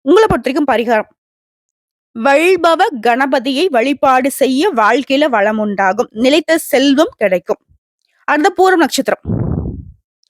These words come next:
எப்பவுமே அலர்ட்டா இருக்கக்கூடியவங்க இவங்க. உங்களை பொறுத்த வரைக்கும் நல்ல பெயர் மட்டும்தான் இவங்களுடைய நோக்கமாவே இருக்கும்.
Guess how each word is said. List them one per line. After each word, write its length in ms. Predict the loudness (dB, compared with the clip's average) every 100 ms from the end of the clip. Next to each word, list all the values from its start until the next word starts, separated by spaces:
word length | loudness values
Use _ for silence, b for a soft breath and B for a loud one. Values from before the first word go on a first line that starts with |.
| b b -8
எப்பவுமே 640 | 0 0 0 0 2 0 -4 _ _ _ -2
அலர்ட்டா 520 | 2 2 2 2 0
இருக்கக்கூடியவங்க 500 | -2 -2 -2 0 -2
இவங்க. 180 | -2 -4 -8 -14 -16 b -2
உங்களை 240 | 2 2 2
பொறுத்த 220 | 0 -2
வரைக்கும் 280 | 0 -2 -4 _ _ _ _ _ -6
நல்ல 280 | 0 2 2
பெயர் 300 | 2 2 2
மட்டும்தான் 440 | 0 0 0 0 2
இவங்களுடைய 240 | 0 -2
நோக்கமாவே 420 | -2 0 0 2
இருக்கும். 240 | 0 -4